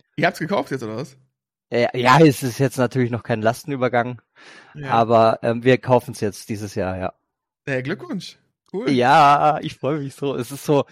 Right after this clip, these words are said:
Speaker 2: endgültig. Und ja,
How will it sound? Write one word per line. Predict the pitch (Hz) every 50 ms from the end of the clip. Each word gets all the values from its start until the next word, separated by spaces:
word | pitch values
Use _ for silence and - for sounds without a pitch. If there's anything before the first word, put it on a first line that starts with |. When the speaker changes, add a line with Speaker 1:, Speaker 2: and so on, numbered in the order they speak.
| - 110 -
Speaker 2:
endgültig. | 139 143 165 - - 135 135 123 - 131 135 143 - - _ _ _ _ _ - - - - - - _ _
Und | 127 123 120 117 117 117 113 113 113 - - - _ _ - 113 - -
ja, | 113 117